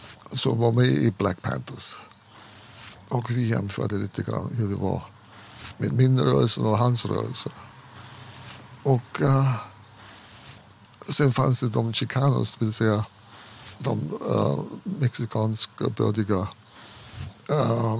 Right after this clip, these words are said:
minoriteter och framförallt, eh, eh, farmarbetare som, eh,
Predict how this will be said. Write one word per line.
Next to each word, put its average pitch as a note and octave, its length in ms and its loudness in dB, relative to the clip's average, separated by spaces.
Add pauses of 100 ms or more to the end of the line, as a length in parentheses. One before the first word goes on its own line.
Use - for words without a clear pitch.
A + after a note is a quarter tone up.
(140)
minoriteter A#2+ 760 4
och A#2 340 0
framförallt, G#2+ 680 -2
eh, A2 300 -2 (1120)
eh, B2 180 0
farmarbetare A2+ 920 4
som, G2+ 400 -2
eh, F#2+ 160 -4